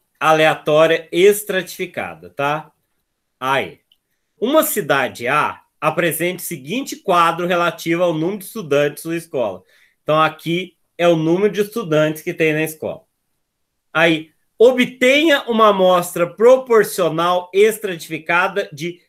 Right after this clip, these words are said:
cento e vinte estudantes. Indique quantos meninos, masculino, representarão a escola Z. Então, veja,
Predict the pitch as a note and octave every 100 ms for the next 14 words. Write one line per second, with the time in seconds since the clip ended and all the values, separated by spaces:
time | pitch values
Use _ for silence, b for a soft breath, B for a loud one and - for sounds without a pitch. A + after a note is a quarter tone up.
0 | b - - B3 C4 D#4 D#4 C#4 F3 F#3
1 | G3+ G3 G3 G#3 E3+ C3 G#2+ F#2 - -
2 | _ _ - F#3+ G#3+ D#3 C#3 A3+ - A#3
3 | - G3+ G3 F#3+ D#3 E3 G#3+ B3+ A3+ A3+
4 | A#3 B3+ B3+ - - _ C#3 D#3 D#3 -
5 | D3 D3+ F#3+ A#3 - _ _ - F#3+ G3
6 | F#3 F#3 F3 F3+ E3+ F3 F#3+ F#3 - F3
7 | F#3 E3 B2+ G#2+ _ _ _ _ _ _
8 | _ _ _ _ _ C4+ D4 G#3+ D3 F#2+
9 | -